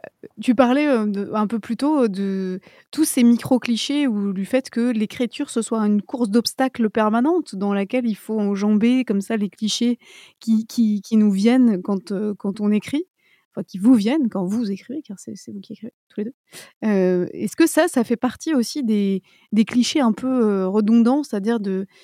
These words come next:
d'associer un peu sans y penser spontanément,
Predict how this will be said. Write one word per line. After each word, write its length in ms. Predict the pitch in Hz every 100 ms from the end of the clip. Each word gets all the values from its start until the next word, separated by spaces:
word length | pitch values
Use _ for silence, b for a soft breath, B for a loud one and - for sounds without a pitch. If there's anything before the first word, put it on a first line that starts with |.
| b 214
d'associer 560 | 240 220 269 254 302
un 120 | 247 214
peu 220 | 254 262
sans 280 | - 240 226
y 80 |
penser 340 | 220 220 - 269
spontanément, 720 | - 226 208 220 220 220 262